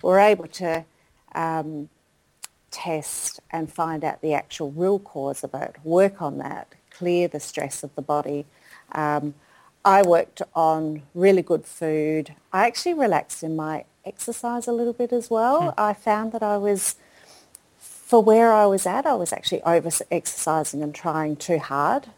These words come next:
Speaker 1: to do too much. So I actually stepped back a little bit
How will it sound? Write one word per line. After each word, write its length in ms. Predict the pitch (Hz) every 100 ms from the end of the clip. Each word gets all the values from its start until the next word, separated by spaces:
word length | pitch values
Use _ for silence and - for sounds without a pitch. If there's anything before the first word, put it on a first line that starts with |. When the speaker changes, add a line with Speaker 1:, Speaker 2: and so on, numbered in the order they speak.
| _
Speaker 1:
to 120 | -
do 200 | 165 160
too 240 | 151 170 151
much. 380 | 151 - - -
So 180 | 208
I 120 | 233 262
actually 360 | - - 160
stepped 400 | 147 - 156 151
back 180 | - 127 -
a 40 |
little 240 | 151 147 147
bit 340 | 156 151 -